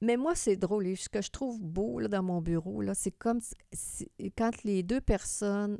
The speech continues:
autant la personne trompée que la personne qui a trompé, euh, ils vont dire : «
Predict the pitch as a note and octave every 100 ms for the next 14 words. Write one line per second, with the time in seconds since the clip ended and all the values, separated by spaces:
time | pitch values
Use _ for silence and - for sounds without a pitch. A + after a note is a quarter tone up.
0 | - A#3+ D4 C#4 A3 G3 - G3+ G3 -
1 | F#3+ F3+ - G#3+ - F3+ - E3+ - G3+
2 | G3 G3 F#3 - E3+ - E3 D#3 - F#3
3 | A3 - - - - - - F3+ - -
4 | G#3+ G3 G3 F#3 G3 G3+